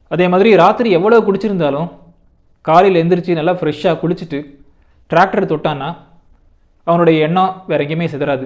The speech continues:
வேலையில தான் இருக்கும். இதனாலேயே சித்திரை செல்வியுடைய அப்பாவும் இவனுடைய குடிப்பழக்கத்தை பெருசா கண்டுக்க மாட்டாரு.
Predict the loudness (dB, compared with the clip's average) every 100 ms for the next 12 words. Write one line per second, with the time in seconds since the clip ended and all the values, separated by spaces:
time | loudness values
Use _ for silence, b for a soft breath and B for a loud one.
0 | -10 -6 -4 -4 -8 -12 -16 -20 _ _
1 | _ _ _ _ 0 2 4 2 4 2
2 | 0 -10 -4 0 2 2 2 2 2 0
3 | 0 0 0 -4 -14 b b b 2 4
4 | 4 2 2 0 2 0 0 0 0 -2
5 | -6 -6 -6 -8 -8 -10